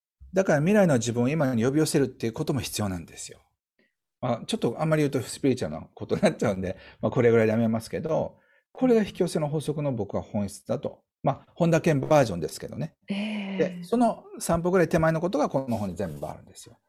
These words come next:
Speaker 1: だから本当はね、僕めっちゃ解説したかったんですけど、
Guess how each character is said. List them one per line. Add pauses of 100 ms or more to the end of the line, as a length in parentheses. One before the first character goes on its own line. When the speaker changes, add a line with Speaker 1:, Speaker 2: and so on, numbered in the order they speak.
(100)
Speaker 1:
だ
か
ら
本
当
は
ね、
僕
め
っ
ち
ゃ
解
説
し
た
か
っ
た
ん
で
す
け
ど、